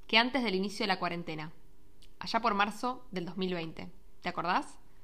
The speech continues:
Por lo menos así en Argentina. Los motivos de esto,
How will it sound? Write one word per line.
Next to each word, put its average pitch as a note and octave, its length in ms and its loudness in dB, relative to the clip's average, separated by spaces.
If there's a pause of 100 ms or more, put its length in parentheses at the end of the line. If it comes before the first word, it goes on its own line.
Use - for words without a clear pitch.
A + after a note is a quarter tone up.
(260)
Por D#3+ 80 -4
lo E3 80 0
menos G3 180 2
así F#3+ 400 -2 (120)
en F3 100 -2
Argentina. - 600 -4 (1400)
Los G3+ 140 0
motivos B3+ 340 6
de B3+ 60 6
esto, C4 500 4